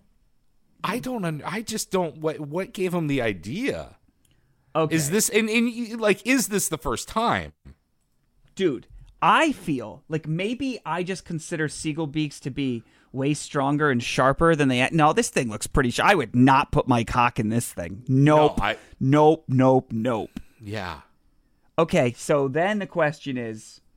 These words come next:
Speaker 1: Imagine being in the newspaper for this, though.
Speaker 2: This, it's not good. It's bad. It's definitely bad. Now,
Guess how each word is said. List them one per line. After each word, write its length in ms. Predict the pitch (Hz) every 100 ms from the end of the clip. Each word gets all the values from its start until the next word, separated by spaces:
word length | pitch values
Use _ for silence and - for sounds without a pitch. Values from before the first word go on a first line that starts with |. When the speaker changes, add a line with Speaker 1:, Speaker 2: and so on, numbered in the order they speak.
| _ _ _ _ 117
Speaker 1:
Imagine 460 | 160 277 320 311
being 220 | 175 165 135
in 100 | 117
the 80 |
newspaper 560 | 110 120 - 98 - 90
for 160 | - 76
this, 260 | 90 -
though. 280 | - 67 - _ -
Speaker 2:
This, 280 | 147 151 -
it's 180 | 135 196
not 200 | 196 -
good. 360 | 202 165 143 - _ -
It's 200 | - -
bad. 420 | 170 165 135 - _ _ _ -
It's 120 | -
definitely 500 | - 175 185 170 170
bad. 380 | 160 143 120 113 - - -
Now, 340 | 180 175 151